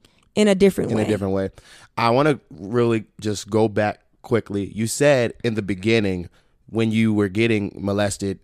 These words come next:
Speaker 2: and your friends would ask you who your boyfriend was
Speaker 1: Yeah.
Speaker 2: at school, your cousin gave themselves a male name.
Speaker 1: Yes.
Speaker 2: But they weren't male.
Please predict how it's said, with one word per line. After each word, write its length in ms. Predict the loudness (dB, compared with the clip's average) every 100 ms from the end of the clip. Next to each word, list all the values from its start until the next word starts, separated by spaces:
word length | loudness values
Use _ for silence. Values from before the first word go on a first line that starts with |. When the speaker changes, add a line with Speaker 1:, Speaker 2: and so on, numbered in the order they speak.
| _ _ _ _
Speaker 2:
and 400 | -4 -2 -2 -2
your 360 | 0 0 0 -2
friends 340 | -2 0 0
would 100 | -2
ask 300 | -6 -8 -8
you 60 | -6
who 80 | -4
your 140 | -2
boyfriend 440 | -2 -2 -2 -2 -2
was 340 | -4 -6 -10 -6
Speaker 1:
Yeah. 200 | -4 -2
Speaker 2:
at 100 | -4
school, 480 | -2 0 2 0 -8 _ _ _ _ _ _ _ _
your 240 | 0 4 4
cousin 400 | 4 4 4 -2
gave 480 | -2 0 0 -2 -6 _ _ _ _ _ _ -18
themselves 880 | -4 -2 0 -2 -2 -2 -2 -4 -6
a 120 | -6
male 300 | -4 -2 -2
name. 340 | -4 -6 -10 -12 -6
Speaker 1:
Yes. 440 | -6 -6 -12 -16 _ _ _
Speaker 2:
But 100 | -4
they 100 | 0
weren't 220 | 0 0
male. 280 | -4 -6 -10